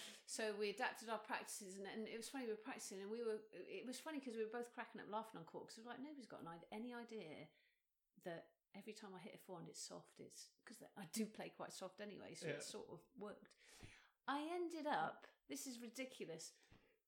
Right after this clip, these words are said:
Speaker 1: I ended up making the semi-finals of the World Open.
Speaker 2: <laughs> What?
Speaker 1: You know?
Speaker 2: That's amazing. I was wondering where that story was
Speaker 1: I know,
Speaker 2: going to
Speaker 1: and I'm
Speaker 2: begin
Speaker 1: like,
Speaker 2: with.
Speaker 1: so I won, who was the first one? I think I had an English girl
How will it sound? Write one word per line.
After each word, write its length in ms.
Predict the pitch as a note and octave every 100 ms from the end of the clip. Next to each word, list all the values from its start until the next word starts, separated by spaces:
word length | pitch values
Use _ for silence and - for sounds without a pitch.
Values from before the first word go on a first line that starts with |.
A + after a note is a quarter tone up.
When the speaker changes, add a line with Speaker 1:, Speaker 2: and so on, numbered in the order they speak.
| _ A#3
Speaker 1:
I 100 | C4
ended 200 | D#4+ D4
up 120 | C4+
making 260 | B3 B3 A#3+
the 60 | A3+
semi-finals 680 | B3+ A3+ A3 A#3+ A#3 F3+ F3+
of 60 |
the 60 | F#3
World 160 | F#3+ G3
Open. 420 | G3 E3 E3 F4+ F4+
Speaker 2:
<laughs> 140 | F#4
What? 240 | F4 - - - - A#3
Speaker 1:
You 100 | G3+
know? 140 | A#3+ B3+ -
Speaker 2:
That's 220 | A3 G3 G3
amazing. 540 | G3+ G#3+ G#3+ F3 D3 - - - -
I 60 | G#3
was 120 | G#3
wondering 300 | B3+ C4+ A#3
where 100 | G3+
that 160 | F#3 E3
story 320 | - G#3 G3+
was 120 | F3+ -
Speaker 1:
I 40 | F#3+
know, 60 |
Speaker 2:
going 140 | A#3+ A#3
to 60 | G3+ D#4
Speaker 1:
and 100 | F4
I'm 80 | E4+
Speaker 2:
begin 140 | E4+
Speaker 1:
like, 120 | D#4 C#4 C#4+
Speaker 2:
with. 60 | -
Speaker 1:
so 100 | D4
I 80 | B3+
won, 260 | C#4 C#4 - -
who 80 | D4
was 100 | D4
the 120 | - -
first 160 | C4 B3+
one? 100 | G#3
I 40 |
think 200 | G3+ A#3+ A#3+
I 40 |
had 80 | A3
an 60 |
English 280 | G#3+ A3 A3 -
girl 300 | F#3 F3